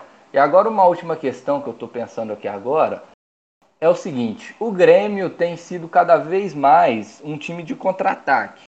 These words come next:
Quando o Renato chegou, ele, o Grêmio era conhecido pelo, pelo toque de bola, pelo, pela posse,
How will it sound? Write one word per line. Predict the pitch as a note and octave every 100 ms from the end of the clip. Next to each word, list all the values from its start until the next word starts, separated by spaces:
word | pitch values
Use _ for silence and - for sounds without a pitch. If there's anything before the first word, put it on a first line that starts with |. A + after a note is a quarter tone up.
| _ _ _ _ _ _
Quando | C#3+ F3
o | D3
Renato | A#2 A2+ A2+ A2+ -
chegou, | - A2 G2 B2+ E3
ele, | D3+ C3+ C3+ A#2+ - -
o | B2+
Grêmio | A2 C3 D3+
era | C#3+
conhecido | - D3 B2+ - C#3
pelo, | B2+ C#3+ B2+ A#2 _ _ _
pelo | C#3 B2+ A#2+
toque | C3+ B2+
de | A2
bola, | G2 A2 D3 D#3 A#2
pelo, | - C3+ C3 A#2+ A2
pela | - A#2 G#2+
posse, | - C#3 D#3 D3+ B2+ - B2+ A#2